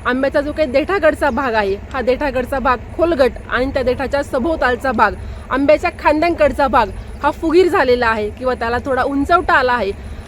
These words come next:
असं झालं की समजावं आंबा काढणीसाठी पक्व झाला आहे. त्याच पद्धतीनं आपण आंब्याच्या झाडावरचं एखादं फळ काढलं आणि ते कापलं की त्याच्यामध्ये अगदी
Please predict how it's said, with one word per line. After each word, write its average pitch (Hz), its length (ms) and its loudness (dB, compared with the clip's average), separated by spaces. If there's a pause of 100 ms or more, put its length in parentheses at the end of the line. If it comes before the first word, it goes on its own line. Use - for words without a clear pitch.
(120)
असं 277 200 0
झालं 277 320 4 (120)
की 269 80 -6
समजावं 247 540 0
आंबा 233 220 -2
काढणीसाठी 220 560 -4
पक्व 277 360 0
झाला 240 260 2
आहे. 196 160 -4
त्याच - 520 2
पद्धतीनं 302 600 2 (400)
आपण 330 280 4 (160)
आंब्याच्या 262 360 0
झाडावरचं 262 440 2
एखादं 262 280 0
फळ 285 200 2
काढलं 262 380 2
आणि 233 320 -2
ते 339 80 0
कापलं 294 520 2 (280)
की 349 60 0
त्याच्यामध्ये 339 540 2
अगदी 320 380 2